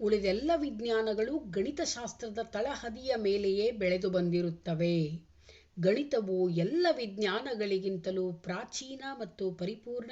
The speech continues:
ವಿಜ್ಞಾನವಾಗಿದೆ. ಕೋಮ್ಟನ ಒಂದು, ಆ, ಜೀವನ ಚರಿತ್ರೆಯನ್ನ ಹೇಳುವಾಗ ನಾನು ಹೇಳಿದ್ದೆ, ಕೋಮ್ಟ್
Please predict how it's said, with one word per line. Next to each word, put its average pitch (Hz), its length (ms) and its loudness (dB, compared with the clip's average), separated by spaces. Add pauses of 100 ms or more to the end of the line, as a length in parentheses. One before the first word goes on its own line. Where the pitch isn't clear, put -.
ವಿಜ್ಞಾನವಾಗಿದೆ. 170 1400 0 (800)
ಕೋಮ್ಟನ 294 480 4 (180)
ಒಂದು, 214 240 0 (920)
ಆ, 175 440 2
ಜೀವನ 277 360 -2
ಚರಿತ್ರೆಯನ್ನ 220 760 -2 (280)
ಹೇಳುವಾಗ 185 520 0
ನಾನು 185 220 0
ಹೇಳಿದ್ದೆ, 170 540 0
ಕೋಮ್ಟ್ 214 880 -4